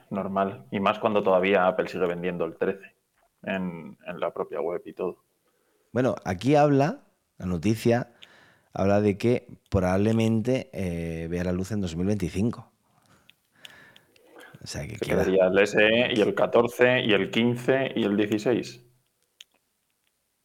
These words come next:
Speaker 1: Más o
Speaker 2: O
Speaker 1: menos,
Speaker 2: a lo
Speaker 1: siguiendo
Speaker 2: mejor
Speaker 1: lo
Speaker 2: ni
Speaker 1: que
Speaker 2: si-,
Speaker 1: está
Speaker 2: a lo
Speaker 1: ahora.
Speaker 2: mejor ni, o a lo mejor ni siquiera el catorce.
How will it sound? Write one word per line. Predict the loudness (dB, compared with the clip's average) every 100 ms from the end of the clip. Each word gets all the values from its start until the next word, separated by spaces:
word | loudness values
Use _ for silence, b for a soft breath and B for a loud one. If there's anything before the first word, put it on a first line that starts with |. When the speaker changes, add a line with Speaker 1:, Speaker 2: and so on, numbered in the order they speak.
| _ _ -12
Speaker 1:
Más | -6 -2
o |
Speaker 2:
O |
Speaker 1:
menos, | 0 0
Speaker 2:
a |
lo | 0
Speaker 1:
siguiendo | 0
Speaker 2:
mejor | 2 2
Speaker 1:
lo | 2
Speaker 2:
ni |
Speaker 1:
que | 0
Speaker 2:
si-, |
Speaker 1:
está | -2 2
Speaker 2:
a |
lo | 4
Speaker 1:
ahora. | 2
Speaker 2:
mejor | 0 -2 -2
ni, | -4
o | -6 -12 -8 -6
a |
lo | -6
mejor | -8 -8 -6
ni | -4
siquiera | -4 -4 -4
el | -6
catorce. | -8 -6 -6 -8